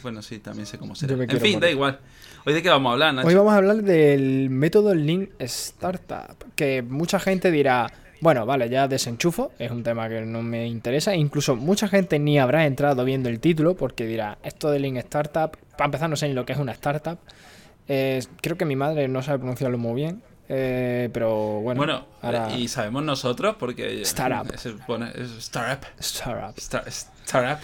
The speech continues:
Speaker 2: Que básicamente
Speaker 1: Vale.
Speaker 2: una startup, para quien no lo sepa, pues es un negocio, un modelo de negocio, una empresa, llámala X,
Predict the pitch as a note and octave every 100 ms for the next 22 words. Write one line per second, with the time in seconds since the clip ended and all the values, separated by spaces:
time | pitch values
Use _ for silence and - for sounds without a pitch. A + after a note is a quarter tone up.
0 | - - D#3+ F3 D#3 D3 D3 D#3 D#3 D#3+
1 | D#3+ D3 C#3+ B2+ - C3 C3+ D#3+ E3 B2+
2 | A#2 A#2 A#2 C3 B2 A#2+ A#2+ B2 A#2 -
3 | - - C3+ B2+ A#2+ D3+ F3 E3 - -
4 | - C3 B2+ A#2+ A#2 A2 A2 C3 E3 D3+
5 | - B2 A#2 A#2 F3 F#3 F#3 - - -
6 | - A#2+ G3+ - - G#3 G#3 G#3+ -